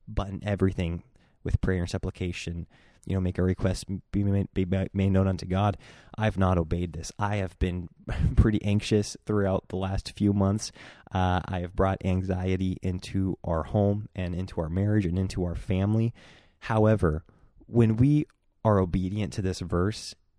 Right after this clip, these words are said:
it is, it brings fruit instantly. I don't care if I have,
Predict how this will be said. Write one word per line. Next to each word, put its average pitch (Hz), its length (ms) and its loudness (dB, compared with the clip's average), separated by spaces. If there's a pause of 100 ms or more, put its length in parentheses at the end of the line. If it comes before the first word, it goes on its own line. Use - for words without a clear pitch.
it 117 200 -2
is, 107 360 -2 (180)
it 113 140 -2
brings 120 320 4
fruit - 460 0 (240)
instantly. 90 600 -4 (380)
I 113 80 2
don't 117 140 4
care 107 220 4
if 104 140 0
I 101 120 2
have, 87 340 -2